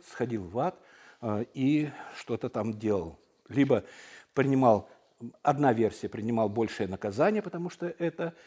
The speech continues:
э, празднуется, э, традиция, пр-, э, празднует этот праздник, э, в рамках, э, Христовы страдания.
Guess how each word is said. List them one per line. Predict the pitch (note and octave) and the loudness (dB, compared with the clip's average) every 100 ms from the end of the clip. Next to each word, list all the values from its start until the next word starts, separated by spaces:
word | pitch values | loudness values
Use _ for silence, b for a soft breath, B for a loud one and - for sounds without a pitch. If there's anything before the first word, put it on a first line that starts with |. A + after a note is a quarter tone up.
| b b b - | b b b -8
э, | C3 | -6
празднуется, | C3+ D#3 D#3 C3+ C#3 C#3+ D3+ C#3+ C3 B B B B | 2 4 4 4 -2 0 2 2 2 B B B B
э, | A#2+ A#2 | -8 -6
традиция, | C3 C3+ C3+ B2 - A#2+ | -2 0 0 -2 0 -2
пр-, | C3+ - | -2 -6
э, | A2 | -6
празднует | - C3 A2+ A#2 G#2 B2 | 0 2 2 0 -2 -4
этот | A#2+ - | -8 -6
праздник, | - C3+ A#2 A2+ b b b b b b b | -2 -2 -2 -8 b b b b b b b
э, | - A2+ A2 | -4 -2 0
в | G#2+ | 4
рамках, | D#3 D3 B2+ - A#2+ - - B B | 6 6 4 2 0 0 -10 B B
э, | - A2+ A2 G#2 F#2+ | -6 -2 0 0 -4
Христовы | B2+ A#2+ - C3+ A2+ G2 - - | -4 -4 0 2 4 2 -2 -16
страдания. | - A2 G2+ B2 F3+ A#3 A#3+ | -8 -4 2 2 2 0 -4